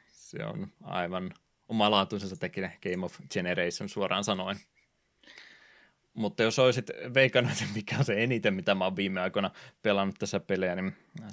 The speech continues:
tuossa samalla katon, kun joku mulle, eh, WhatsApp-viestejäkin laittanut, niin vilkaistaanpa nyt vielä, eh, tuntimäärä ihan nopsaa varmuuden vuoksi, että mitä nyt tässä sitten on eniten viime aikoina tullut pelattua. Kolmekymmentäneljä tuntia viimeisen kahden viikon aikana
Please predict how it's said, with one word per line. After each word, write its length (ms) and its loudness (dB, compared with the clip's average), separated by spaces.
tuossa 220 -10
samalla 440 -2
katon, 320 -2
kun 100 -4
joku 240 -4
mulle, 280 0
eh, 200 4
WhatsApp-viestejäkin 1000 2
laittanut, 420 4
niin 160 0
vilkaistaanpa 600 -4
nyt 180 -2
vielä, 220 4
eh, 200 6
tuntimäärä 600 6
ihan 300 4
nopsaa 520 2
varmuuden 420 0
vuoksi, 280 -4
että 160 -10
mitä 320 -2
nyt 200 -4
tässä 220 -4
sitten 300 -4
on 120 0
eniten 480 2
viime 300 2
aikoina 380 0
tullut 280 -4
pelattua. 260 -2
Kolmekymmentäneljä 1080 4
tuntia 500 0
viimeisen 500 -2
kahden 440 0
viikon 340 -2
aikana 680 0